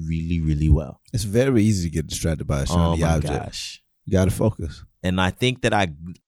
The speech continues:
Speaker 1: I let the, like, the grandeur and the luster, like, the beauty of, like, yeah, like, "What do you do?" "Oh, I'm a P M." You know, like, and, like,
Speaker 2: <laughs>
Speaker 1: P Ms are great. Like, please do not get me wrong. P Ms are awesome, right? And, like, I think I let that luster of, like, you know, like, what I wanted,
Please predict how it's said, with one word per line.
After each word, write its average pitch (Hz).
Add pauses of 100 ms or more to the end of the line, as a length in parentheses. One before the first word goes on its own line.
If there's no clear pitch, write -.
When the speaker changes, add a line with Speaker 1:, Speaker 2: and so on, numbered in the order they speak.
(100)
Speaker 1:
I 87
let 101
the, 101
like, 80
the -
grandeur 92
and 87
the 80
luster, 87
like, 80
the 82
beauty 80
of, 76
like, 82 (360)
yeah, 107
like, 82
"What 113
do 143
you 143
do?" 127 (140)
"Oh, -
I'm -
a -
P -
M." 151 (320)
You 69
know, 82
like, 80
and, 95
like, 87
Speaker 2:
<laughs> -
Speaker 1:
P 147
Ms 123
are 98
great. 87
Like, - (140)
please 110
do 85
not 85
get 80
me 78
wrong. 76
P 90
Ms 82
are 76
awesome, - (400)
right? 80
And, 87
like, 85
I 85
think 90
I 82
let 82
that 80 (200)
luster 85
of, 76
like, 76 (360)
you -
know, 85
like, 82 (520)
what 110
I 113
wanted, 113